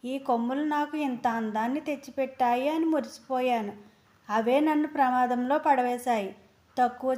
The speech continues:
చేసి చూసిన నా కాళ్ళు ప్రాణాలు కాపాడాయి. దేవుడు సృష్టించిన ప్రతిదీ కారణం లేకుండా ఇవ్వడు. ఎవరికి ఏది క్షేమమో అది ఇస్తాడు. తొందరపడి తప్పుగా ఆలోచిస్తే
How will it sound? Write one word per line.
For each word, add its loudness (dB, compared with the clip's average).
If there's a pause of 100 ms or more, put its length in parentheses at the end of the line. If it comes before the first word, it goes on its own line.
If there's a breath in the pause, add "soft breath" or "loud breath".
చేసి -2
చూసిన -4
నా -2
కాళ్ళు 0
ప్రాణాలు -4
కాపాడాయి. -4 (680)
దేవుడు 0
సృష్టించిన -2
ప్రతిదీ 0
కారణం 4
లేకుండా 6
ఇవ్వడు. 0
ఎవరికి -2
ఏది 0
క్షేమమో 0
అది 0
ఇస్తాడు. 0
తొందరపడి 0
తప్పుగా 0
ఆలోచిస్తే 0